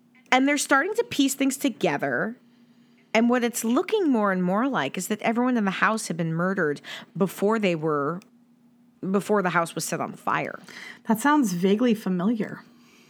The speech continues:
Speaker 1: Mm. So it means that we are officially now dealing with a murder. And what is, is further kind of pushing people to believe this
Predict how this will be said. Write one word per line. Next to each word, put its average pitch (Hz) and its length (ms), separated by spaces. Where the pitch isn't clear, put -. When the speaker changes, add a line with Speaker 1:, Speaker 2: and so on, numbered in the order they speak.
Speaker 1:
Mm. 143 1000
So 247 200
it 208 80
means 262 380
that - 540
we 220 220
are 190 200
officially 180 420
now 160 180
dealing 160 260
with 131 120
a 147 40
murder. 156 540
And 220 360
what 254 140
is, 254 320
is 233 240
further 262 320
kind 262 220
of 233 80
pushing 220 260
people 208 260
to 180 80
believe 202 440
this 143 440